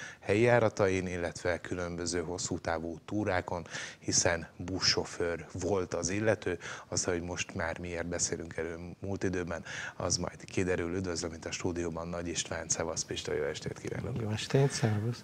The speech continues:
Speaker 1: Köszönöm szépen, hogy elfogadtad a meghívásomat, és tényleg örülök neki, hogy sikerült összehozni azt, hogy, eh, ezekkel a csodálatos makettekkel érkeztél ide a stúdióba. Makettépítő vagy, hobbi szintű makettépítő,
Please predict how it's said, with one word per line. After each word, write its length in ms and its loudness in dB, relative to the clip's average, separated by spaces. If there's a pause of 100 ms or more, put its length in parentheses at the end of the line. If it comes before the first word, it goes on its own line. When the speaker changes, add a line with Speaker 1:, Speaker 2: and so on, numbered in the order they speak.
(220)
Speaker 1:
Köszönöm 340 4
szépen, 340 4
hogy 100 0
elfogadtad 600 0
a 220 0
meghívásomat, 760 2
és 120 0
tényleg 280 4
örülök 360 0
neki, 240 -2
hogy 180 2 (320)
sikerült 560 2
összehozni 560 4
azt, 300 4
hogy, 260 0
eh, 300 4
ezekkel 360 0
a 80 -2
csodálatos 640 -2 (300)
makettekkel 800 -4 (220)
érkeztél 680 0
ide 180 -2
a 160 -4 (360)
stúdióba. 920 6 (320)
Makettépítő 1040 4
vagy, 440 4 (380)
hobbi 360 -2
szintű 500 0
makettépítő, 580 2